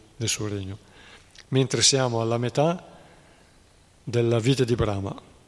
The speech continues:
Siamo al cinquantunesimo anno della vita di Brahma.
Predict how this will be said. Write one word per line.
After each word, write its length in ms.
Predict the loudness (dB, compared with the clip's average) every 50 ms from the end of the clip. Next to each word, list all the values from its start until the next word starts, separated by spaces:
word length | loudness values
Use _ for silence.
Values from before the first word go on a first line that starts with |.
| -14 -10
Siamo 220 | -6 -4 -2 0
al 60 | 0
cinquantunesimo 840 | 0 -2 -2 -2 -2 -2 -2 -2 -4 -4 -2 -2 -2 -2 -2 -2 -2
anno 200 | -2 -2 -4 -4
della 140 | -4 -6 -6
vita 200 | -6 -8 -10 -12
di 60 | -12
Brahma. 340 | -10 -12 -12 -12 -14 -16